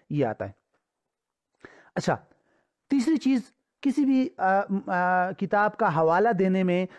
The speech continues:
बुनियादी अज्जा क्या होते हैं? देखिए आप, आप जब किसी भी इबारत का हाशिए के अंदर हवाला देना चाहे तो वहाँ कई चीज़ें होती है। नंबर एक, उस, जिस किताब की इबारत है उस किताब का नाम, उसके मुसन्निफ का नाम,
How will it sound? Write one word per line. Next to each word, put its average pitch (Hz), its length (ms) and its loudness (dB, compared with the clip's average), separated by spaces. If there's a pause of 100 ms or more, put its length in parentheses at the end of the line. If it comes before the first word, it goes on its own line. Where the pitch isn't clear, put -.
(140)
बुनियादी 190 480 2
अज्जा 165 480 0
क्या 190 180 0
होते 131 300 0
हैं? 110 180 -10 (1120)
देखिए 190 360 0
आप, 110 160 -2 (340)
आप 208 220 2
जब 240 180 -2
किसी 240 260 -2
भी 226 100 0
इबारत 185 420 0
का 208 240 2
हाशिए 175 320 0
के 202 100 -4
अंदर 196 160 0
हवाला 165 380 2
देना 185 240 2
चाहे 175 340 2
तो 196 100 -2
वहाँ 190 220 2
कई 240 140 2
चीज़ें 170 260 0
होती 147 240 0
है। 135 80 2
नंबर 175 240 2
एक, 180 160 0 (680)
उस, - 180 0 (240)
जिस 190 360 0
किताब 190 580 0 (300)
की 202 140 0
इबारत 170 340 2
है 185 60 4
उस 170 100 -2
किताब 180 300 0
का 185 120 0
नाम, 170 260 0 (460)
उसके 185 300 -2
मुसन्निफ 175 460 0
का 180 140 0
नाम, 165 280 0